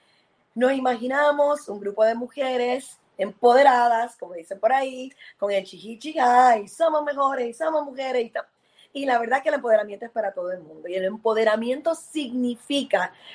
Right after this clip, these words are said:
el empowerment significa que tú estés en el proceso de sentirte más fuerte, más poderosa y poderoso,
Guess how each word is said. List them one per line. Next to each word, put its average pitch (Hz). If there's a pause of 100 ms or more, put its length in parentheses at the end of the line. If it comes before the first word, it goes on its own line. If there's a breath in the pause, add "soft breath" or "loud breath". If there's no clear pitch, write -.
el 214
empowerment 247
significa 208 (1500 soft breath)
que 214
tú 349
estés 302
en 226
el 202
proceso 302
de 226
sentirte 277 (460)
más 202
fuerte, - (1300)
más 180 (120)
poderosa 233 (380)
y 233
poderoso, 202